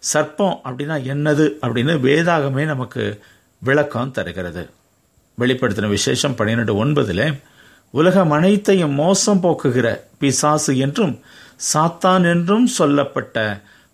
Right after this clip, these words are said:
பழைய பாம்பாகிய பெரிய வலு சர்ப்பம்" அப்படின்னு சொல்லி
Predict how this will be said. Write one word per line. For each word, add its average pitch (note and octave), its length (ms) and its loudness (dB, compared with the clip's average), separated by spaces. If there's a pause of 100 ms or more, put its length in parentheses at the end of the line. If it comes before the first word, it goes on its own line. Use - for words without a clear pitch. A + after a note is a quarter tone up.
பழைய F3 540 2
பாம்பாகிய B2+ 1040 -2
பெரிய D#3+ 520 2
வலு C#3 360 4
சர்ப்பம்" C3 520 -4 (380)
அப்படின்னு G2 360 -2
சொல்லி A2+ 560 -2